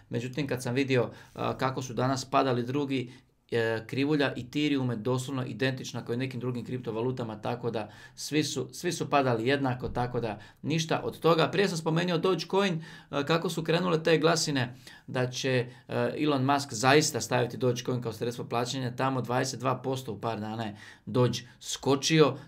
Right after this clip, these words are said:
To sam si zapisao kao napomenu da bude jedna od vijesti. Prije gledam, već je pao dvanaest, trinaest posto od te razine, tako da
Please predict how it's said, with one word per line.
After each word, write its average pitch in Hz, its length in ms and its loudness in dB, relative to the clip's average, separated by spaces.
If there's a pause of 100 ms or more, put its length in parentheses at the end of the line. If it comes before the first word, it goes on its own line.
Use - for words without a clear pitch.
To 147 140 6
sam 135 160 -2
si 127 100 -4
zapisao 135 480 2
kao 123 180 0
napomenu 123 420 0
da 110 80 -4
bude 120 220 0
jedna 123 180 2
od 107 80 -2
vijesti. 127 500 -2 (220)
Prije 147 220 6
gledam, 151 440 6 (120)
već 180 220 4
je 165 140 2
pao 185 180 10
dvanaest, 147 380 4
trinaest 160 320 4
posto 175 280 2
od 135 140 -4
te 180 140 4
razine, 120 420 2
tako 180 300 2
da 165 200 2